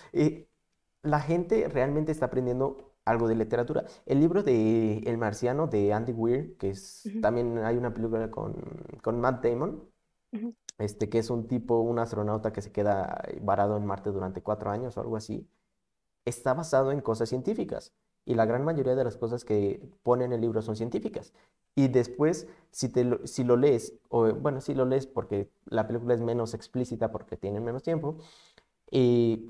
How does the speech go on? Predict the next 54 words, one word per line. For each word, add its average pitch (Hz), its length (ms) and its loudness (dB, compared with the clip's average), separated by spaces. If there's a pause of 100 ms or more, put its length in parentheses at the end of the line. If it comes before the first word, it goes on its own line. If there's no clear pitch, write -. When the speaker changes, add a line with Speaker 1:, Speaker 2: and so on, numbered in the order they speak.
Speaker 1:
y 135 100 2
después 131 520 2
ves 135 220 4
algo 127 220 2
relacionado, 113 460 0
dices, 117 400 -2
"Ah, 156 160 -6
oye, 160 400 2
esto 143 200 0
lo 143 80 4
aprendí 120 300 -2
de 127 80 0
aquí". 180 400 -6 (360)
Pero 127 240 2
qué 151 120 2
diferencia 151 500 0
aprenderlo 123 840 0 (100)
porque 113 280 0
tú 147 160 0
lo 156 60 4
estás 139 240 -2
leyendo 127 280 0
y 123 40 -2
te 113 120 0
gusta, 127 440 -6 (640)
que 104 340 -2 (360)
lo 123 320 2
tienes 139 300 0
que 123 120 0
leer 123 300 2
como 107 580 -2
que 110 120 -2
te 110 120 -2
ponen 139 420 2
a 123 40 2
leer 123 320 4
en 120 160 2
la 110 60 2
escuela 123 440 4
y 107 260 0
tienes 127 300 -2
que 117 100 0
leerlo 120 400 4
y 117 60 0
tienes 120 280 -2
que 110 180 0
hacer 110 200 -2
un 123 100 -4
reporte 120 440 -4
y 117 40 -4
es 113 100 -10
como 123 140 -8
de, 113 80 -6
"Güey, 127 320 -6